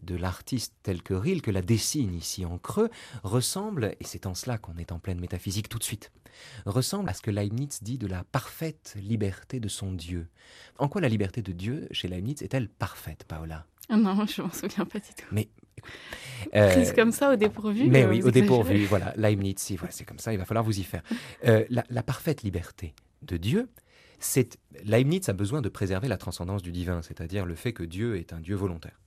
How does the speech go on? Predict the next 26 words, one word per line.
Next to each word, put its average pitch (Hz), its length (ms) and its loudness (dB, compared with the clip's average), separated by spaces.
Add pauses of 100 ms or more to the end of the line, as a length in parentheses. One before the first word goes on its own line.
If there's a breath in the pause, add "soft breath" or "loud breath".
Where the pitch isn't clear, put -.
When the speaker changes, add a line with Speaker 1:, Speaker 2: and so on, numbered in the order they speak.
(720 soft breath)
Speaker 1:
est 80 140 -6
un 90 80 2
Dieu 87 180 2
qui - 160 -6
a 92 100 0
un 85 140 -2
principe 90 300 -6
de 87 60 -6
décision, 80 420 -6
c'est-à-dire - 180 -12
qui 104 80 -8
décide 98 380 0
de 87 80 -6
porter - 260 -10
ce - 120 -12
monde, 82 280 -14 (220)
euh, - 80 -16
au 107 100 0
jour. 78 320 -8 (540 loud breath)
Mais 107 80 6
en 104 80 6
même 120 140 4
temps, 247 120 4
Dieu 202 220 6
est 165 60 8
bon. 147 220 4